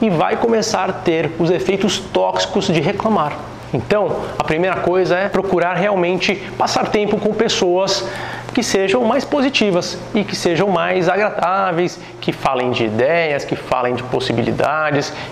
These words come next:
que discutam o presente e que deixem o passado pra trás.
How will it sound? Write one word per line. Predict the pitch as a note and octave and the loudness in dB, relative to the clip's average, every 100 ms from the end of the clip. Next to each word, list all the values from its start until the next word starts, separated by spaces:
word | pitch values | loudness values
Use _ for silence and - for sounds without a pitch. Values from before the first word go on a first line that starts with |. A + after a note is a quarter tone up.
| - | -4
que | C3+ | 0
discutam | C3 A#2 - D#3+ D#3 C3+ | 0 -2 -2 -2 0 -2
o | B2+ | -2
presente | - A#2 A2 C#3+ F#3 G3 - - - - | -2 0 0 0 0 0 -2 -4 -10 -6
e | A3+ | -6
que | - A3+ A#3 A3 - - | -2 0 0 -2 -6 -2
deixem | D#3+ A3 E3+ F#3+ | 0 2 2 2
o | E3 | 2
passado | D#3+ - - D3+ D#3 D3 - - - | 0 0 0 0 2 0 -2 -6 -2
pra | - F3 | -2 0
trás. | C3 A2+ - | 0 0 -2